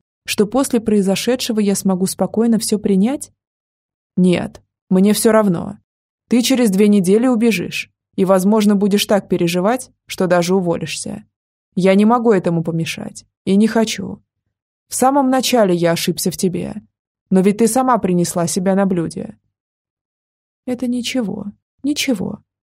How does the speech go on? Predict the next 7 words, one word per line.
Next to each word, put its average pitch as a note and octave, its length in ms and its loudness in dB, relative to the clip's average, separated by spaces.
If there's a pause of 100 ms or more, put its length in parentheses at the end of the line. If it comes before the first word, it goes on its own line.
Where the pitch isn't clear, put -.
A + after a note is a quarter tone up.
(160)
сказала F3+ 500 -2
я B3+ 160 0
самой F#3 320 -2
себе, F#3+ 500 -8 (460)
но F#3+ 100 2
почему-то A#3+ 480 -2
вслух. - 540 -10